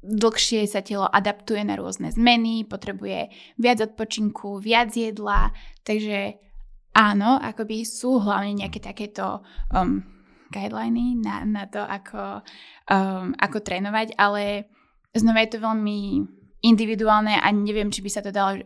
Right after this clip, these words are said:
úplne zo všeobecnosti na každej, zo všeobecniť na každé jedno dievča, pretože niektoré tú samotnú menštruáciu alebo ten cyklus akoby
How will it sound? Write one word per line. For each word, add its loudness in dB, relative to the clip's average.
úplne 4
zo 2
všeobecnosti -2
na -6
každej, -8
zo -4
všeobecniť -2
na -2
každé -6
jedno -6
dievča, -2
pretože -4
niektoré 2
tú 4
samotnú 2
menštruáciu -2
alebo 6
ten 4
cyklus -8
akoby 0